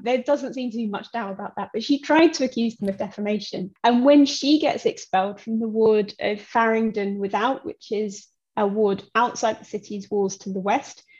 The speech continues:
she just moves right into the center of the city and rocks up and says, "I'm a midwife. Can I rent this house?"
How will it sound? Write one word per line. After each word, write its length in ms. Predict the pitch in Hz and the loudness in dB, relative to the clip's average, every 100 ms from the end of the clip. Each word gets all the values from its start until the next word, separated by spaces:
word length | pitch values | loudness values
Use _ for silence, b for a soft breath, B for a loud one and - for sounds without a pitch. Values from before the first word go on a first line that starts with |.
| b b b | b b b
she 140 | 302 | 4
just 200 | 339 415 | 8 8
moves 300 | 311 370 339 | 8 8 8
right 220 | 269 285 - | 6 4 6
into 240 | 285 277 | 4 4
the 100 | 226 | 0
center 500 | - 240 269 - 220 | 2 4 4 4 2
of 140 | 220 | 2
the 80 | 214 | -2
city 460 | - 269 277 214 202 | 2 2 2 2 2
and 100 | 202 | 4
rocks 320 | 226 202 - | 2 2 0
up 300 | 240 240 - | 0 0 -4
and 120 | 202 | -12
says, 420 | 202 208 196 185 - | -4 -2 0 0 0
"I'm 180 | 302 | 2
a 40 | 311 | 4
midwife. 720 | 311 370 370 247 196 - - - | 2 0 0 0 0 -4 -12 -10
Can 140 | 247 | -8
I 260 | 247 285 262 | 0 2 4
rent 220 | 285 285 | 4 4
this 240 | 233 285 - | 2 -2 -2
house?" 580 | 311 185 190 277 - | -6 -6 -8 -12 -20